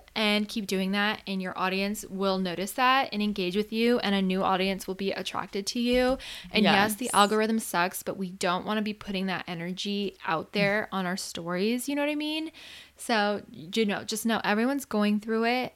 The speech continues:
Speaker 1: but, like, keep going and stay positive.
Speaker 2: Don't put too much energy toward it.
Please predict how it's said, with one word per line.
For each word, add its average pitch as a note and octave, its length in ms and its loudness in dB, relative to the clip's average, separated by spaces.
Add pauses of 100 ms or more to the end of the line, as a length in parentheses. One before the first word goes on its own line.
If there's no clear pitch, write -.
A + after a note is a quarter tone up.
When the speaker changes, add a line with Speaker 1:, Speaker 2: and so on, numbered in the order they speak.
(140)
Speaker 1:
but, G3+ 180 2
like, F#3+ 300 -2
keep - 300 -6
going G3 520 0
and F#3 140 -4
stay - 400 -4
positive. - 640 -10
Speaker 2:
Don't F#3+ 200 4
put G#3 160 0
too G#3 100 2
much G3 180 2
energy D#3 400 0
toward - 320 -10
it. - 180 -10